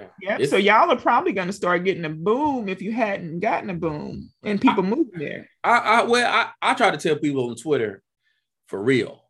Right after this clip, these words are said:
Speaker 1: uh,
Speaker 2: Mm-hmm.
Speaker 1: especially, you know, they're educators or someone who has a job that allows them to really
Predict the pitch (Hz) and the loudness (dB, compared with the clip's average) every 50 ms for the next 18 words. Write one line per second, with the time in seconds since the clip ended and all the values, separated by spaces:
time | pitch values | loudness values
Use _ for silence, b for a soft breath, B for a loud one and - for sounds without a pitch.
0 | _ _ - 92 101 - - 208 214 226 220 - 131 - 127 120 113 110 107 - | _ _ -10 -8 -8 -4 -2 0 0 0 0 -2 -4 -6 -4 -4 -4 -4 -6 -8
1 | - 113 107 101 95 95 90 90 104 104 - - - 110 104 101 - - 107 104 | -8 -8 -6 -6 -6 -6 -6 -4 -4 -4 -4 -4 -6 -8 -8 -8 -6 -4 -4 -2
2 | 98 98 92 98 92 90 - 123 117 117 113 107 113 117 113 107 98 90 95 90 | -2 -4 -6 -8 -8 -8 -8 -6 -6 -6 -6 -6 -4 -4 -4 -4 -4 -6 -8 -4
3 | 92 110 110 110 110 107 107 104 101 - - _ _ _ _ _ _ _ _ _ | 0 2 4 4 4 2 2 0 -2 -6 -10 _ _ _ _ _ _ _ _ _
4 | _ _ - 139 135 123 120 117 123 131 131 131 123 120 104 117 120 127 120 117 | _ _ -2 0 0 2 2 2 2 2 2 2 0 0 -2 -2 -4 -4 -4 -6
5 | 110 - 113 101 98 101 110 131 147 160 156 143 135 127 117 110 104 98 - | -8 -6 -6 -6 -6 -2 0 2 2 4 4 4 2 2 0 -4 -10 -14 -16